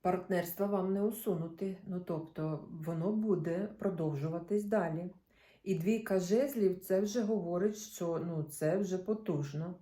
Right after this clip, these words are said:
ніж одній було або одному. І, е, подивіться, там є глобус. Ну, тобто, ви можете навіть замахнутися на закордон, тобто, е, подумати,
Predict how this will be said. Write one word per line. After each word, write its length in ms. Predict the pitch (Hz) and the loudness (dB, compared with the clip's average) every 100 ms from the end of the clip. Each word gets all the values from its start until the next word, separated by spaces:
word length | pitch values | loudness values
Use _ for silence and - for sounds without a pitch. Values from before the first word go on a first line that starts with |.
| _ _ _ - | _ _ _ -4
ніж 420 | 165 180 160 - | 2 2 0 0
одній 520 | 180 160 160 165 165 | 0 2 0 0 0
було 560 | 151 156 151 160 160 - _ - | 0 2 2 2 0 -4 _ -6
або 280 | 165 151 | -4 0
одному. 720 | 156 160 151 156 147 147 151 156 _ - - - _ _ | 2 2 0 0 0 0 -4 -8 _ -20 -20 -20 _ _
І, 460 | - 170 170 170 170 | -4 -2 2 2 0
е, 380 | - 165 160 160 160 - _ - - | -2 0 2 0 -2 -8 _ -20 -10
подивіться, 520 | 180 165 180 202 - | -4 0 2 0 -2
там 260 | 156 160 165 | -4 -2 0
є 180 | 165 175 | 2 2
глобус. 720 | 165 190 185 147 147 - - _ _ _ | 4 4 4 0 -6 -12 -20 _ _ _
Ну, 120 | - 160 | -6 -4
тобто, 540 | 170 156 - 156 - | 0 -2 -2 -8 -8
ви 260 | 165 156 180 | -6 2 6
можете 880 | 208 185 165 160 170 190 - 220 233 - - - _ | 6 6 4 4 2 2 4 2 0 -10 -20 -20 _
навіть 500 | - 156 156 151 196 | -2 2 2 4 4
замахнутися 1000 | 180 202 214 208 165 156 147 165 185 202 | 4 6 6 2 0 0 2 0 2 2
на 180 | 202 165 | 2 2
закордон, 800 | 160 175 175 208 202 254 240 151 - _ | -2 -2 0 0 2 2 2 0 -6 _
тобто, 1000 | - 143 - 160 156 143 156 156 151 156 156 | -12 -12 -8 -2 -2 -2 -2 -2 -2 -2 -4
е, 20 | |
подумати, 760 | 170 160 220 254 160 156 147 | -6 -2 2 4 2 2 -4